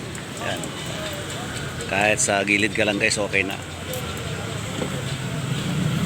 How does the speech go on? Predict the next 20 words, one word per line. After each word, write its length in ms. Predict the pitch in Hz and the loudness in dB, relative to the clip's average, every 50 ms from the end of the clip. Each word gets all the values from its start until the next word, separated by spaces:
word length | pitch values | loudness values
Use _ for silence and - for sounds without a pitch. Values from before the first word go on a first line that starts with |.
| - - - - - - - - - - - - 50 - - - - - - - - 50 50 50 50 50 | 0 0 0 0 0 0 0 0 0 2 4 4 6 6 6 6 4 4 4 4 4 4 4 6 6 6
Ayan, 160 | - 127 131 | 6 6 6
sinasabi 320 | - 135 127 120 127 127 131 | 8 6 6 6 6 6 6
ko 80 | 117 | 4
sa 160 | 127 - 127 120 | 6 6 6 6
inyo 80 | 127 | 6
mga 320 | 123 123 123 117 117 117 - | 6 6 6 6 6 4 4
katukad, 280 | 117 - 117 113 107 110 | 2 2 4 2 2 2
ah, 160 | 104 104 101 98 113 | 2 0 2 2 2
kanya-kanyang 400 | 113 110 117 117 117 117 110 - | 2 4 4 4 4 2 4 4
pwesto 240 | 123 110 - 117 110 | 2 2 4 4 4
na 80 | 107 | 4
yan 80 | 107 107 | 4 4
mamaya 320 | 104 101 101 104 101 101 | 4 4 4 4 4 4
kasi 480 | 95 101 98 - 110 107 104 95 95 101 | 4 2 4 6 6 6 6 6 6 6
ang 240 | 104 104 104 110 113 | 6 4 4 4 2
upuan 320 | 101 107 113 107 107 107 | 4 6 6 6 6 6
dito, 320 | 110 107 107 - 113 107 | 6 6 6 6 6 6
eh, 160 | 104 104 104 101 | 6 6 6 4
ilan 240 | 101 101 104 107 | 4 4 4 4
lang. 160 | 117 113 113 | 2 2 2